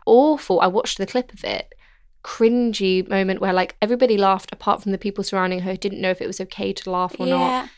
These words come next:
Speaker 1: And she just, she tried to smile, and it, it was just sad.
Speaker 2: Yeah.
Speaker 1: And she knew, like, you know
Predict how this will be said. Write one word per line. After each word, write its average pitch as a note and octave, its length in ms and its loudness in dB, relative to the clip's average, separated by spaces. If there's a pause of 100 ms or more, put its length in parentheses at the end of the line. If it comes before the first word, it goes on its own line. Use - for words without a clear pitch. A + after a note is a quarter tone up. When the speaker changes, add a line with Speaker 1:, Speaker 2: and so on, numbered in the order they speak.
(140)
Speaker 1:
And G3 160 -2
she G#3 160 -2
just, G3 240 -4 (120)
she - 180 -6
tried G3+ 240 -4
to - 80 -14
smile, F3+ 320 0
and F3 140 -2
it, - 140 -14 (120)
it F#3+ 100 -6
was F#3 200 -6
just - 200 -6
sad. - 460 -2
Speaker 2:
Yeah. G#3+ 240 -4 (240)
Speaker 1:
And B3 160 0
she D#4 140 2
knew, D4+ 300 2
like, F3+ 480 -4 (120)
you G3+ 140 -6
know F#3+ 160 -8